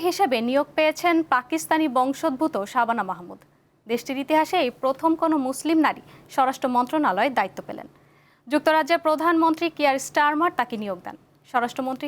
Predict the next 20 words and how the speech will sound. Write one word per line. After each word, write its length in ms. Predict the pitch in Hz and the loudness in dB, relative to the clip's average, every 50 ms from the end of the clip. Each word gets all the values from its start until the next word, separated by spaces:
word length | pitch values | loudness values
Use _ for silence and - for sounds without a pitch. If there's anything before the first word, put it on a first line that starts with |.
| 285 285 | -8 -4
হিসেবে 240 | - 302 277 302 320 320 - | -4 -2 0 0 0 0 2
শাবানা 320 | 285 240 220 226 233 226 220 226 | 0 0 2 0 -2 -2 0 0
মাহমুদ 380 | 233 233 - - 285 320 339 330 - - - - - - 214 | -2 -2 -2 -2 0 0 0 0 -4 -12 -20 -8 -4 -4 -4
এখন 200 | 220 - 254 247 240 208 | -2 -2 -4 -4 -2 -4
যুক্তরাজ্যের 640 | 247 254 - - 285 277 269 269 254 - 277 277 269 - - - 226 | -6 -8 -6 -2 0 2 2 0 0 0 -2 -2 -2 -2 -4 -4 -4
অভিবাসন 520 | 226 233 277 277 294 294 294 - - 311 302 302 | -2 -2 -4 -2 0 0 0 0 0 -2 -2 -2
নীতি, 240 | 302 - - 311 330 339 - - - _ _ _ _ | -4 -4 -4 -4 -4 -4 -6 -12 -20 _ _ _ _
পুলিশিং 440 | 285 285 277 302 311 - - 381 392 392 - 240 | -2 0 2 2 0 0 -2 -2 -2 -2 -4 -4
এবং 140 | 233 226 226 226 214 - | -4 -6 -6 -8 -4 0
জাতীয় 360 | 240 226 220 - - 302 302 294 269 | 2 2 2 0 0 0 0 2 2
নিরাপত্তার 600 | 269 277 285 285 - 311 320 - - - 339 330 311 285 | 2 2 0 2 0 -2 -2 -2 0 0 2 2 2 2
মতো 160 | - - - - - _ _ _ _ 220 | 0 -2 -8 -14 -16 _ _ _ _ -10
গুরুত্বপূর্ণ 460 | 233 247 240 - 269 269 - 269 269 269 233 254 | -8 -8 -6 -6 -4 -4 -2 -2 -2 -2 -4 -6
বিষয়ে 300 | 277 269 - 330 233 196 214 | -6 -2 0 0 0 0 -4
নেতৃত্ব 320 | 226 220 - 233 226 - 202 185 190 | -8 -10 -10 -14 -14 -14 -14 -16 -16
দেবেন। 180 | 190 185 190 - _ _ _ _ _ _ _ _ _ _ _ | -18 -20 -20 -20 _ _ _ _ _ _ _ _ _ _ _
এক 140 | 269 285 269 240 247 | 0 0 0 0 0
বিবৃতিতে 540 | 311 330 330 277 320 370 370 403 381 - 403 403 392 262 247 | 0 0 2 2 0 2 2 0 0 2 4 4 2 2 2
ব্রিটিশ 320 | 285 285 302 - 370 381 - - | 0 0 0 0 -2 -2 0 0
স্বরাষ্ট্র 320 | 381 339 208 - - 370 | 2 2 2 0 0 0